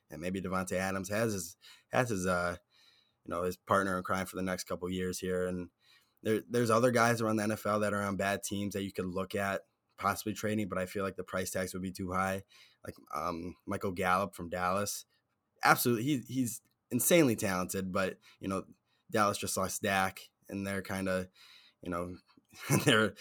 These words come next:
losing a lot of games now with Andy Dalton. I don't, I don't know if they would actually trade him. And then you, you can go look at, like, Jacksonville or, you know, or Cincinnati, maybe, like, D J Chark or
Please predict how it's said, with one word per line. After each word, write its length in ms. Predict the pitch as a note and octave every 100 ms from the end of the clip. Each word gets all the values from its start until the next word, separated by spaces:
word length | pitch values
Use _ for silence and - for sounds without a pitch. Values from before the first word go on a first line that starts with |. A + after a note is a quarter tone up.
| -
losing 300 | - A2 G2+
a 60 | G2
lot 200 | G2 G2+
of 60 |
games 240 | G2 G2 F#2
now 160 | F#2+
with 140 | F#2 F#2
Andy 180 | F#2+ F#2
Dalton. 440 | F#2+ F#2 F#2 F#2+ _ _ -
I 100 | G2
don't, 200 | G2 -
I 80 | G#2
don't 120 | G#2
know 100 | F#2+
if 120 | F2+
they 120 | F#2+ G2
would 120 | F#2
actually 320 | F2+ - F#2
trade 400 | - - F#2+ F#2+
him. 360 | E2+ E2 E2 - _ _ _ - _ -
And 120 | G2
then 100 | G2
you, 120 | F#2+ F#2+
you 120 | F#2+
can 140 | G2+
go 100 | F#2+
look 260 | F#2+ F#2 F#2
at, 120 | F2
like, 180 | F2 D#2+
Jacksonville 680 | G2 F2+ - F2 F#2 F#2 F2+ _
or, 260 | - F2 D2
you 100 | G#1+
know, 100 | F2+
or 180 | E2+ E2+
Cincinnati, 540 | - F2+ F#2 F#2 F#2+
maybe, 240 | G2 F#2 F#2
like, 200 | F2 F2
D 120 | G2+
J 140 | F#2+
Chark 440 | F#2 G2 F#2+ G2+ -
or 300 | F2 E2+